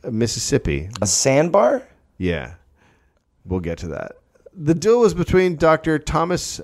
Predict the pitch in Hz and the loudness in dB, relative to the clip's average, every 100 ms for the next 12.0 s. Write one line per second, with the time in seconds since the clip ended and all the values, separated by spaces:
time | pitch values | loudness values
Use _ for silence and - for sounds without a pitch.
0 | _ 175 175 - - 143 160 143 123 - | _ 0 0 -2 -6 0 4 4 2 0
1 | - - 127 113 - - 143 147 147 139 | -10 -6 -6 -4 -6 0 0 2 2 0
2 | - 139 135 135 143 107 - - - _ | 0 2 2 2 2 2 -2 -10 -20 _
3 | _ - _ _ - 170 190 196 208 - | _ -20 _ _ 2 2 4 4 4 2
4 | 156 147 147 135 110 95 90 85 98 110 | -4 4 4 4 0 0 0 0 -4 -4
5 | 107 107 110 - 131 131 113 110 117 113 | -2 0 -2 0 0 0 0 2 2 2
6 | 113 98 92 95 95 107 113 104 92 95 | 2 2 4 2 0 -2 0 -2 0 -2
7 | 87 - 87 98 85 90 87 98 92 - | -2 -6 -8 -6 -2 -2 0 0 0 0
8 | 92 92 101 110 - - - - 90 67 | 0 4 6 4 2 -6 -6 -2 -2 -2
9 | 58 50 _ - - - - - 139 151 | -8 -10 _ -20 -20 -20 -20 -2 4 4
10 | 131 202 233 196 - 101 - 95 113 120 | 6 4 4 0 -2 -2 -2 -2 0 0
11 | 120 - 147 143 120 113 95 101 107 - | 0 0 0 2 2 2 2 0 0 -4